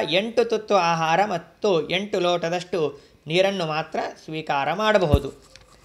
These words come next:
ಏಕಾದಶಿ ಹಾಗೂ ಅಮಾವಾಸ್ಯೆಯ ದಿನ ಸಂಪೂರ್ಣವಾಗಿ ಪೂರ್ಣವಾದ ಉಪವಾಸವನ್ನು ಮಾಡಿ ಅನಂತರ, ಆ, ಪಾರಣೆಯನ್ನು ಮಾಡಬೇಕು ಅಂತ ಹೇಳ್ತಾರೆ. ಅಮಾವಾಸ್ಯೆ ಮುಗಿದ ಮೇಲೆ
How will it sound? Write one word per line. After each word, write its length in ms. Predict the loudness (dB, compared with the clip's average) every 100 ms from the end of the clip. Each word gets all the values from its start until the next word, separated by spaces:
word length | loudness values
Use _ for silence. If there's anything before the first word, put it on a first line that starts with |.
| -16 0
ಏಕಾದಶಿ 640 | 2 4 2 2 0 -2
ಹಾಗೂ 280 | 0 0 -2
ಅಮಾವಾಸ್ಯೆಯ 720 | -2 -2 0 2 0 -2 -4
ದಿನ 180 | -2 -2 0 0 -4 -14 _ _ -6
ಸಂಪೂರ್ಣವಾಗಿ 720 | -6 0 0 0 0 0 0
ಪೂರ್ಣವಾದ 520 | -4 -4 -2 0 0 0
ಉಪವಾಸವನ್ನು 600 | 0 -2 -2 -4 -6 -6
ಮಾಡಿ 300 | -2 0 0
ಅನಂತರ, 500 | -2 -6 -6 -2 0 0 -2 -6 -20 -20 _ _ _ _ _ -20 _ _ _ _ _ -20 -20 -12
ಆ, 560 | -6 -4 -2 -2 0 -2 -4 0
ಪಾರಣೆಯನ್ನು 480 | 4 4 4 0 0
ಮಾಡಬೇಕು 480 | 2 2 0 0 -4
ಅಂತ 180 | -4
ಹೇಳ್ತಾರೆ. 440 | -2 -2 -2 0 -2 -4 -18 _ _ -20 -20 -8
ಅಮಾವಾಸ್ಯೆ 580 | -4 0 2 0 0 -2
ಮುಗಿದ 240 | 0 -2
ಮೇಲೆ 400 | 0 2 2 2